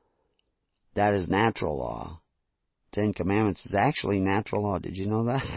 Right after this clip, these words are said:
<laughs> Most people don't get it. <laughs> They don't, they don't understand natural law. They don't understand the Ten Commandments.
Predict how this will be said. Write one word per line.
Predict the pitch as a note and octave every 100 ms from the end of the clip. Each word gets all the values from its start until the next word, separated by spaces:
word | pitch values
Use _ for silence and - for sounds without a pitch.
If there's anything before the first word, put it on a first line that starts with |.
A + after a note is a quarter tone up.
| - C3
<laughs> | -
Most | C#3+
people | - A#2 G2
don't | G2+ D#2+
get | F2+ C#3+
it. | - -
<laughs> | - - - -
They | C#3 -
don't, | - B2 A#2 - - - -
they | C3+
don't | C3+ A#2+
understand | G#2 - G#2 G2+
natural | F#2+ F#2 F2+ -
law. | A2+ C#3
They | A2+
don't | G2+ G2 F#2+
understand | F2+ - G2 F2+
the | E2+
Ten | F2 F2 D#2+
Commandments. | E2+ G2 B2 F2+ G1+